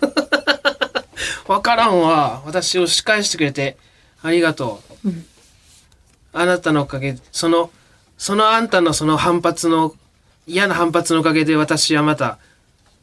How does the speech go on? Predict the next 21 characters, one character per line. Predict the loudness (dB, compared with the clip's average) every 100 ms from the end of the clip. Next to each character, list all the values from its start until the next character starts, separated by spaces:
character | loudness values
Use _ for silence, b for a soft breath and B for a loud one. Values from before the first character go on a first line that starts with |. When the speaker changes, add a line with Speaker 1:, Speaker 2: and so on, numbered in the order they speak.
| _ _ _ _ _ _
Speaker 1:
頑 | -4 0 2
張 | 2
れ | 0
て | -4 -8
る |
よ | -8 -8
み | -8
た | -8
い |
な、 | -6 -8 -10 _
Speaker 2:
う | 0
ん。 | 0 -2
Speaker 1:
強 | -4 0 2 2
が | 0
り | -2
み | -8
た | -12
い | -14
な | -14
こ | -10
と？ | -8 -10